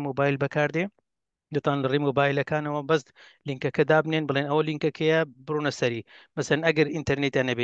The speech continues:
یاخود دەتوان لە ماڵەوە بەشدار بن لەگەڵتان، دەتوانن، ئێ، Google Drive بەکاربێنن. زۆ-، زۆ-، یعنی زۆر شتی پێ دەکرێت Google، لە، ئەکاونتێکت لە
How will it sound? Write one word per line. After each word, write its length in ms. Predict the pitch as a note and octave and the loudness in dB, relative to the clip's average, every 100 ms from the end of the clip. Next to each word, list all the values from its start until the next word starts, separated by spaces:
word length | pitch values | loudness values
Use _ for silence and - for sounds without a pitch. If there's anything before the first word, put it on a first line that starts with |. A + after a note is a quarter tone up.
| C3+ | 2
یاخود 240 | D3 D#3+ | 2 -2
دەتوان 240 | C#3+ D#3 D#3 D3 | -2 0 0 0
لە 60 | D3 | 2
ماڵەوە 420 | E3+ E3+ C#3+ C#3 A#2+ _ _ _ C3 | 4 4 2 0 -2 _ _ _ -10
بەشدار 300 | C3 B2+ B2+ | -2 0 0
بن 80 | A#2+ B2 | 0 -4
لەگەڵتان، 420 | B2+ A#2+ - A#2+ A2 | -2 -4 -2 -2 -2
دەتوانن، 480 | C3 - C#3 D3 D3 C#3+ - _ - | -4 0 0 0 -2 -6 -14 _ -6
ئێ، 60 | C3+ C3+ | -2 0
Google 240 | D#3 D3+ D3 | 0 2 2
Drive 260 | E3+ F3 D#3+ C#3+ | 4 4 2 -2
بەکاربێنن. 600 | C#3 C#3 B2+ C3 B2+ A#2+ | -2 -2 0 -2 -2 -6
زۆ-، 120 | A2 F#3+ | -8 -10
زۆ-، 120 | F3 F#3+ | -8 -4
یعنی 160 | D3 D3+ C#3+ C3+ | 0 2 0 0
زۆر 120 | D#3 D3+ | -2 -2
شتی 120 | D#3+ | -2
پێ 120 | D#3 C#3 | 2 2
دەکرێت 240 | C3+ C#3 C3 | 4 2 0
Google، 260 | C#3 C#3 B2+ C3 | -2 0 -2 -2
لە، 80 | C#3+ D3 | -4 -2
ئەکاونتێکت 600 | D3+ C#3 E3 E3 D3 - | -2 0 0 0 -4 -6
لە 60 | D3 | -6